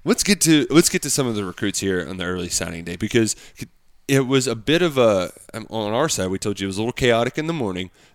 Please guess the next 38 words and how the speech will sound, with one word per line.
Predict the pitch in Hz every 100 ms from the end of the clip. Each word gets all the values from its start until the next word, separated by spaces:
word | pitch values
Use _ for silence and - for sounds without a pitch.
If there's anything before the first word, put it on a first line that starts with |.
| -
uh, | 98 98
but | 104 104
then | 113 110
as | 104 110
the | 107
day | 95 104 104
went | 98 95
on, | 151 120 107
it, | 104 - - -
we | 117 113
got | 107 131 107
a |
few, | - - 139 131 127 -
uh, | 117 117 110 110 - _ _ -
pieces | 165 143 139
of | 143 135
surprising | - 160 151 151 170
news, | 294 - - - _ _ _ _ -
uh, | 113
one | 107 131
of | 160
which | 117 -
there | 104
was, | 95 90
there | 92
was | -
two | -
cornerbacks | 151 - 123 87 73 - - - - _ _ _
Kentucky | - 98 101
was | 98 92
up | -
for. | - 52 - _ _ _ _ -
Um, | 95 95 92 71 50 _ _ _ _ _ _ _ _ -
and | 92
now | 90 90
there's | 90 - - - -
Taj | 104 110 135
Dotson, | 104 92 107